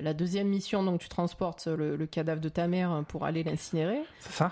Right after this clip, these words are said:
Speaker 1: <laughs> Par
Speaker 2: Non, non,
Speaker 1: contre
Speaker 2: c'est, c'est, c'est ça qui se passe. Pour ceux qui n'ont pas joué à Death Stranding, c'est l'intro, ça.
Speaker 1: Oui, voilà,
Speaker 2: Donc,
Speaker 1: c'est
Speaker 2: ça, je veux dire, ça part de là et ça monte après, hein.
Speaker 1: Et en fait, ce qui est,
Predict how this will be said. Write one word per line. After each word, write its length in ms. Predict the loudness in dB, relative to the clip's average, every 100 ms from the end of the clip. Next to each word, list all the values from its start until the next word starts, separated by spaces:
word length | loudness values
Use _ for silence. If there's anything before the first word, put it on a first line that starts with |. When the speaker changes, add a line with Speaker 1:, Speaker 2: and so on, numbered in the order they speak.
| 4
Speaker 1:
<laughs> 1300 | 4 4 0 -2 -4 0 -2 -2 -10 -18 -16 -16 -6
Par 100 | 2 6
Speaker 2:
Non, 40 |
non, 80 | 6
Speaker 1:
contre 80 | 6
Speaker 2:
c'est, 60 | 4
c'est, 160 | 2
c'est 120 | 0 2
ça 120 | 2
qui 120 | 2
se 60 | 4
passe. 160 | 4
Pour 120 | 4
ceux 100 | 0
qui 100 | 2
n'ont 60 | 4
pas 100 | 4
joué 120 | 4
à 40 | 4
Death 100 | 2
Stranding, 300 | 2 2 2
c'est 140 | 0
l'intro, 300 | 0 0 -2
ça. 200 | -2 -8 -8 -16 -20 0
Speaker 1:
Oui, 220 | 2 4 4
voilà, 280 | 4 2 0 2
Speaker 2:
Donc, 100 | 2 4
Speaker 1:
c'est 20 |
Speaker 2:
ça, 280 | 4 4 2
je 160 | 2
veux 80 | 4
dire, 100 | 6
ça 120 | 6
part 200 | 6 6
de 80 | 8
là 200 | 8 6
et 60 | 4
ça 140 | 4
monte 220 | 4 2
après, 240 | 0 -2 -2
hein. 100 | -2 -6 -12 -14 -18 -18 0
Speaker 1:
Et 220 | 2 2 0
en 180 | 0 2
fait, 240 | 2 0
ce 60 | -4
qui 140 | -4
est, 140 | -4